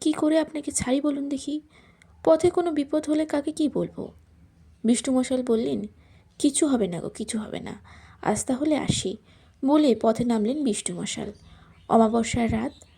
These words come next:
তার গ্রামে অন্ধকার, একেবারে ঘুটঘুটে অন্ধকার যাকে বলে। কোনো কিছুতে দিশা চলে না, এক হাত দূরে কি আছে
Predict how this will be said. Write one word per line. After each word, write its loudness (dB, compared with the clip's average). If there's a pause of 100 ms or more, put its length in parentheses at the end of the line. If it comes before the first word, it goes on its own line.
(220)
তার 6
গ্রামে 4
অন্ধকার, -4 (540)
একেবারে 2
ঘুটঘুটে -2
অন্ধকার -2
যাকে -6
বলে। -6 (500)
কোনো 4
কিছুতে 0
দিশা 0
চলে -2
না, -8 (380)
এক 2
হাত 2
দূরে 0
কি 2
আছে -2